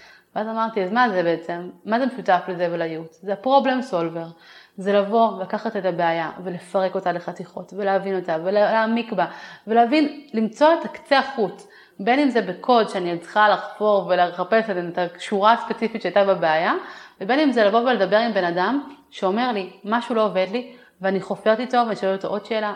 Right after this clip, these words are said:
ועוד שאלה, ומדייקת פה, ומשקפת שם, עד שאני מגיעה ל-,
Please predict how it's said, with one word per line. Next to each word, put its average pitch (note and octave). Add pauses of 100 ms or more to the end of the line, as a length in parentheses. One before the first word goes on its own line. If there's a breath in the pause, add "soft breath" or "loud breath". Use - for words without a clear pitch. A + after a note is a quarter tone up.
(120)
ועוד F#3+
שאלה, G3+
ומדייקת F3+
פה, G3
ומשקפת F3+
שם, A#3+ (460 loud breath)
עד C4
שאני C4
מגיעה A3+
ל-, G3+